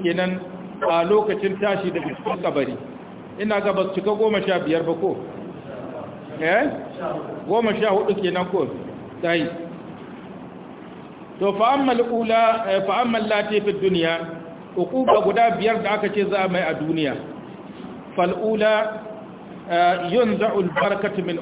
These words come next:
umrihi. Za a ɗebe albarka a cikin, a cikin rayuwarsa. Wato za a ɗebe ma rayuwarsa albarka.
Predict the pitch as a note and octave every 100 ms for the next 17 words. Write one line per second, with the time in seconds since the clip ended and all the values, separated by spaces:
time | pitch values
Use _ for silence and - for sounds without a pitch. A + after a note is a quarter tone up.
0 | G3+ F3+ D#3+ B2+ A#2 - - - - -
1 | - - C3+ G#3+ G3+ G3+ G#3 F#3+ G3 F3
2 | C#3+ - G3+ - F#3+ D#3+ - - F#3+ -
3 | E3+ E3 E3 - F#3+ F#3 D#3 C#3+ C#3+ C#3+
4 | - - - - - - D#3 D#3+ F3 E3
5 | G#3+ G3 - G3+ G#3 G3 F#3 E3 D#3+ D3+
6 | E3 F3+ F3 F3+ D#3 C#3 - - -